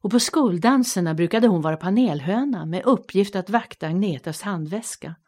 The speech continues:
medan väninnan svängde runt på dansgolvet med olika kavaljerer.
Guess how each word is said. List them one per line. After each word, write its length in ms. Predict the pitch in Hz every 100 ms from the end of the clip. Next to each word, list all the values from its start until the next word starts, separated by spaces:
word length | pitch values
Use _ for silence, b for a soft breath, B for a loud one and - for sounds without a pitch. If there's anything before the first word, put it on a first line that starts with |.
| _ _ _ _
medan 280 | - 196 185
väninnan 420 | 196 226 165 147
svängde 360 | 175 208 208 220
runt 220 | 143 151
på 80 | 190
dansgolvet 760 | 190 170 151 - 165 165 190 196
med 100 | 202
olika 340 | 147 151 170
kavaljerer. 680 | 190 180 185 147 147 160 160